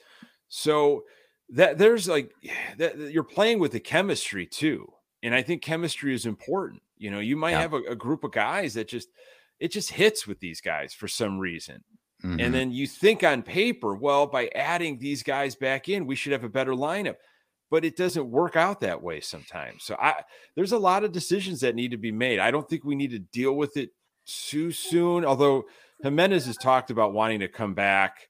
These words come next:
Speaker 1: you know, maybe, maybe this week, you know, maybe
Speaker 2: Yeah.
Speaker 1: by next weekend. I don't know.
Speaker 2: Well, uh,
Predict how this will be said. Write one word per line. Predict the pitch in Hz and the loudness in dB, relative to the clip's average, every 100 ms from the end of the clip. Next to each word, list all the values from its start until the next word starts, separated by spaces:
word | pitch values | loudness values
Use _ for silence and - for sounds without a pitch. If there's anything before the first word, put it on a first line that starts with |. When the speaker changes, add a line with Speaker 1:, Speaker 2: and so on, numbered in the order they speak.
| _ _ _ _ _ | _ _ _ _ _
Speaker 1:
you | 101 | -6
know, | 95 90 | -4 -4
maybe, | 95 101 92 87 _ | -4 -6 -6 -10 _
maybe | 98 107 101 87 73 _ _ _ _ | -6 -4 -4 -8 -10 _ _ _ _
this | - 50 90 110 - | -20 -16 -8 -6 -6
week, | 90 107 147 80 - - _ _ _ | -6 -4 -4 -8 -14 -20 _ _ _
you | 92 | -10
know, | 90 85 | -8 -4
maybe | 95 107 | -4 -2
Speaker 2:
Yeah. | 95 82 | 2 4
Speaker 1:
by | 92 | 2
next | 98 - - | -2 -6 -8
weekend. | 101 110 78 | -6 -6 -4
I | 87 | -4
don't | 95 92 | -4 -4
know. | 92 95 69 - _ _ _ _ _ _ _ - - - - - - | -4 -4 -4 -12 _ _ _ _ _ _ _ -14 -10 -10 -10 -12 -2
Speaker 2:
Well, | 131 135 139 139 - | 10 12 12 10 4
uh, | - - | 0 -2